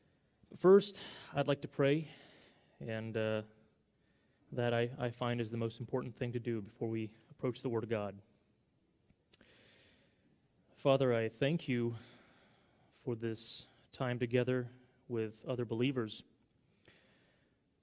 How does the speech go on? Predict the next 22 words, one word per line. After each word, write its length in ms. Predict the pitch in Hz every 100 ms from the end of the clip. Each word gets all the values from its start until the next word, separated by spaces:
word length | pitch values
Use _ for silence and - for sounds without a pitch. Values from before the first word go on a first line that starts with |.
| _ _ _ -
I 80 | 123
thank 260 | 147 147
you 60 | 151
for 100 | 139
the 120 | 123
truth 360 | - 151 165 143
in 80 |
your 160 | 127 117
word, 480 | 113 127 131 131 131 - - _ _ _ _ _ _ -
and 260 | 113 113
this 240 | 117 127 127
word 400 | 127 127 123 117 - 117
this 200 | 107 -
morning 260 | 139 117
is 100 | 104
very 280 | 107 123 117
encouraging 800 | 110 107 - 139 143 131 143 143
as 100 | 110
a 40 |
reminder 480 | 107 104 113 127 127
to 220 | 127 135 127
us 340 | 131 - -